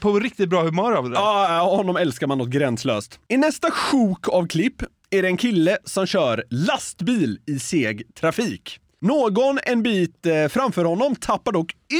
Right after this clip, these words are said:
Speaker 2: ut saker och ting ur sitt släp, vilket skapar, eh, som små hinder på vägen som man får liksom väja lite för. Som den göteborgare mannen är så tar han inte lätt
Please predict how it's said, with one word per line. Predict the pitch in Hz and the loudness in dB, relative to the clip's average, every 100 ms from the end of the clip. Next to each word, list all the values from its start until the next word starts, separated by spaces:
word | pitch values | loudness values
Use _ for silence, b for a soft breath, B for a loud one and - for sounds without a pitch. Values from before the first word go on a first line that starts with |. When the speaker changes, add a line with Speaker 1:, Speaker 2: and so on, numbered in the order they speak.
| 349 | 0
Speaker 2:
ut | 311 - | -2 -2
saker | 285 240 - 170 | 0 0 0 -4
och | 170 | -2
ting | 202 139 135 | -2 -2 -2
ur | 214 123 | 0 0
sitt | 117 196 - | -2 -6 -8
släp, | - - 254 302 113 82 _ - - B B B | -10 -4 -2 0 -2 -6 _ -14 -14 B B B
vilket | 147 175 170 170 | -4 -2 -2 -4
skapar, | - 208 185 - 151 143 139 120 | -4 0 0 0 0 0 0 -2
eh, | 92 104 - - | -2 -2 -4 -4
som | 214 214 | -4 -2
små | 214 | 0
hinder | 226 311 208 269 277 | 0 0 -2 -2 0
på | 277 | 0
vägen | 254 120 113 147 208 | 0 0 0 0 -2
som | - 185 | -2 0
man | 175 160 | 0 0
får | 185 165 165 151 - B B B | 0 2 2 -2 -6 B B B
liksom | 156 180 | -2 0
väja | 175 269 226 | 0 0 0
lite | 302 262 - | 0 0 -2
för. | 135 185 254 _ _ - B B B B | 0 0 -2 _ _ -20 B B B B
Som | - 139 143 | -4 -2 0
den | 151 | 0
göteborgare | 143 139 156 - 170 190 170 180 214 | 0 0 0 0 0 2 2 2 2
mannen | 208 254 262 | 0 2 2
är | 294 339 320 - | 2 0 -2 -6
så | - 277 | -4 -2
tar | 220 185 175 | 2 2 2
han | 220 226 | -2 -2
inte | 226 120 180 190 | -2 -2 -2 0
lätt | 143 196 - - | 0 -2 -4 -12